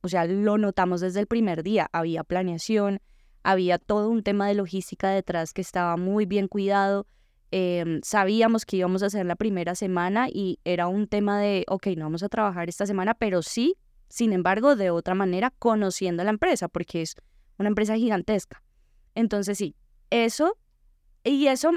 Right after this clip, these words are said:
es un diferencial muy grande frente a otras empresas colombianas en las que yo he trabajado. No todas hacen esto.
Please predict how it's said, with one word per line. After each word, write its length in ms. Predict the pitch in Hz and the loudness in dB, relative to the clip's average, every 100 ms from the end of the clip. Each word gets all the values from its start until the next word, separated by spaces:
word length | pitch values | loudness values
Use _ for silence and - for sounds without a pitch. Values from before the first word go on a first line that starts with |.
| - | 0
es 240 | - 208 - | -4 -4 -2
un 180 | 240 226 | 0 0
diferencial 560 | 226 247 240 214 185 | 0 0 2 2 0
muy 400 | 180 220 269 302 | 2 2 4 2
grande 580 | 247 190 226 214 226 311 | 0 0 2 4 2 0
frente 340 | - 247 214 196 | 0 -2 0 0
a 100 | 180 | 0
otras 560 | 170 170 170 175 - _ _ | 0 0 0 -2 -12 _ _
empresas 760 | 214 202 185 180 170 165 165 - | 0 0 0 -2 -2 -2 -4 -2
colombianas 920 | - 220 202 185 180 180 165 170 202 | 2 2 2 0 0 0 0 -4 -2
en 100 | 190 | -2
las 140 | 180 | -2
que 100 | 185 | -4
yo 120 | 170 | -4
he 40 | 160 | -4
trabajado. 540 | 170 165 160 - 190 _ _ _ | -4 -4 -4 -6 -6 _ _ _
No 220 | - 185 175 | -2 0 0
todas 420 | - 196 196 196 | 0 0 0 -2
hacen 240 | 190 196 | -4 -4
esto. 280 | 190 - - | -4 -6 -16